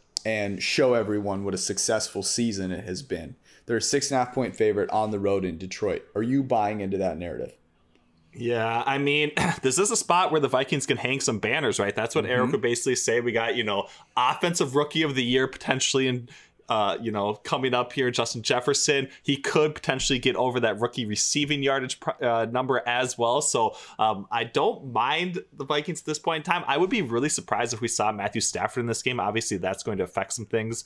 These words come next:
Speaker 2: Um, so I do think that this is probably a spot where the Vikings are, are going to, you know, look at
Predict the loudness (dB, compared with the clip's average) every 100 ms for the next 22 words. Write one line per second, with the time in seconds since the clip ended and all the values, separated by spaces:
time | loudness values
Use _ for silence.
0 | -16 -20 -6 -2 -2 -4 -4 -2 0 0
1 | 0 -4 -2 -2 -2 -2 0 2 2 2
2 | 0 0 -2 0 -2 -2 -6 -6 -6 -4
3 | 0 0 0 0 0 0 -2 0 -2 -6
4 | -6 0 0 2 0 -2 -6 -4 -4